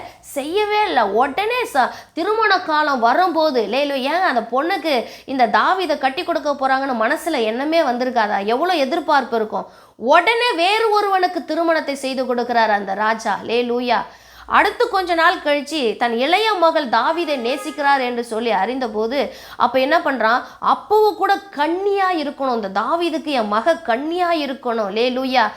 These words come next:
தாவீதுடைய காரியங்களை புலம் கண்டுபிடிச்சு கொண்டு வந்து சொல்லணும்னு திருமணம் பண்ணி கொடுக்கணும்னு இல்லை, இவன் நேசிக்கிறாள் தாவீதை. ஒரு காலம் கட்டமா திருமணம் பண்ணி கொடுத்தோம், ஒரு காலகட்டத்துல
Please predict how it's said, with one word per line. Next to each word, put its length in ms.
தாவீதுடைய 600
காரியங்களை 520
புலம் 420
கண்டுபிடிச்சு 540
கொண்டு 260
வந்து 320
சொல்லணும்னு 520
திருமணம் 600
பண்ணி 260
கொடுக்கணும்னு 440
இல்லை, 180
இவன் 280
நேசிக்கிறாள் 920
தாவீதை. 640
ஒரு 280
காலம் 400
கட்டமா 320
திருமணம் 480
பண்ணி 260
கொடுத்தோம், 680
ஒரு 260
காலகட்டத்துல 880